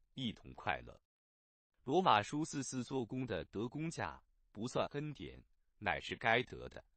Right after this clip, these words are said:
提摩太前书五十八，因为经上说，牛在场上踹鼓的时候，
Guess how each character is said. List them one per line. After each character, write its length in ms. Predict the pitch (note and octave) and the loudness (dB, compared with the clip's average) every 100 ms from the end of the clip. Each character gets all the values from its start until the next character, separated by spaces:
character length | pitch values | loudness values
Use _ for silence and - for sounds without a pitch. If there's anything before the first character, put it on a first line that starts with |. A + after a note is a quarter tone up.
| _ _ _ _ _ | _ _ _ _ _
提 160 | - F3+ | -2 0
摩 180 | F#3+ | 2
太 200 | F#3+ D#3 | 4 4
前 260 | A2 A2+ A2 | 4 2 2
书 160 | - E3 | 0 -4
五 140 | E2+ | -6
十 180 | - A2 | -4 0
八， 320 | A#2+ A#2+ A#2+ _ _ _ | 2 2 2 _ _ _
因 160 | C3+ D3+ | -2 2
为 140 | B2 | 2
经 180 | - D3 | 0 -2
上 200 | G#2+ D#2+ | -2 -2
说， 300 | - G2 G2+ _ _ | -2 -4 -4 _ _
牛 240 | A2 B2+ | -2 0
在 180 | E3 E3+ | 2 2
场 280 | - D2 C2+ | 0 -8 -6
上 280 | - E2+ - | -4 -4 -4
踹 260 | - G3+ | -2 0
鼓 220 | - - | -2 -10
的 100 | A#1 | -12
时 160 | - - | -10 -8
候， 300 | - C#2+ | -8 -10